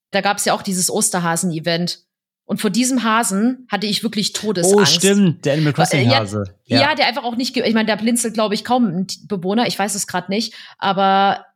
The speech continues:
Speaker 1: an den musste ich auch ein bisschen denken, weil ich hab gedacht, oh, ich kann mir vorstellen, dass du auch ein bisschen mörderische Tendenzen hast. So, der hat, ich war immer so, so eine Mischung aus, „Oh, bitte geh einfach von dieser Insel weg, lass Ostern vorbei sein.“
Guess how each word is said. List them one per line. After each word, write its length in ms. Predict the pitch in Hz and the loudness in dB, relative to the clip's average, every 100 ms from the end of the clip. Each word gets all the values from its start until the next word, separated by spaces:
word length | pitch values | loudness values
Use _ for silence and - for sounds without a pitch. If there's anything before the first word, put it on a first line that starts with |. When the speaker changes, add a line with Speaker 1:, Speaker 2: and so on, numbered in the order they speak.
| - | -8
Speaker 1:
an 160 | - 202 | -4 0
den 140 | 233 | 0
musste 220 | 226 233 | 0 0
ich 100 | 220 | 0
auch 100 | - | 0
ein 80 | 202 | 0
bisschen 340 | 175 180 190 | 0 -2 -2
denken, 280 | 180 190 196 | 0 0 0
weil 80 | 202 | -2
ich 100 | 202 | -2
hab 120 | 202 | -4
gedacht, 260 | 220 208 202 | -2 -4 -4
oh, 60 | 208 | -6
ich 80 | |
kann 140 | 214 220 | -4 -2
mir 120 | 240 | -2
vorstellen, 240 | 247 247 | -2 -2
dass 80 | 240 | -2
du 80 | - | -2
auch 120 | 247 | -6
ein 40 | - | -6
bisschen 240 | 226 240 | -2 0
mörderische 420 | 226 233 240 240 | 2 0 -2 -4
Tendenzen 580 | 240 233 220 226 220 165 | -4 -2 -2 -2 -4 -4
hast. 400 | 160 165 - - _ _ _ _ _ _ _ _ _ - | -4 -4 -8 -14 _ _ _ _ _ _ _ _ _ -12
So, 320 | 170 170 170 - | -4 -4 -4 -6
der 100 | 196 | -4
hat, 60 | 220 | -4
ich 120 | 214 - | -4 0
war 120 | 254 | 0
immer 100 | 294 | 0
so, 220 | 254 - | -2 -4
so 100 | 220 | 2
eine 100 | 240 | 4
Mischung 380 | 226 277 320 277 | 4 2 0 0
aus, 300 | 240 254 - | 0 0 -2
„Oh, 60 | |
bitte 280 | - 254 269 | -4 -4 -4
geh 280 | - 233 254 | -6 -4 -4
einfach 400 | - 190 208 247 | -4 -6 -2 -4
von 160 | 240 214 | -2 -2
dieser 220 | 202 202 | 0 0
Insel 320 | 175 254 220 | 0 0 0
weg, 160 | 175 208 | -2 -2
lass 180 | 202 - | -2 -2
Ostern 400 | 202 233 226 226 | -2 -2 -2 -2
vorbei 400 | 226 185 202 240 | -4 -4 -2 0
sein.“ 400 | 233 175 202 | 0 0 0